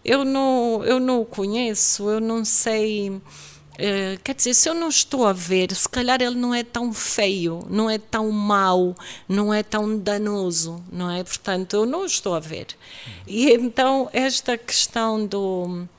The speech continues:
do medo, eh, do ponto de vista psicológico, nós costumamos dizer que aquilo que nos rege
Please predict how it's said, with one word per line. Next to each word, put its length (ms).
do 200
medo, 680
eh, 320
do 120
ponto 280
de 40
vista 300
psicológico, 1200
nós 260
costumamos 720
dizer 420
que 100
aquilo 400
que 160
nos 380
rege 680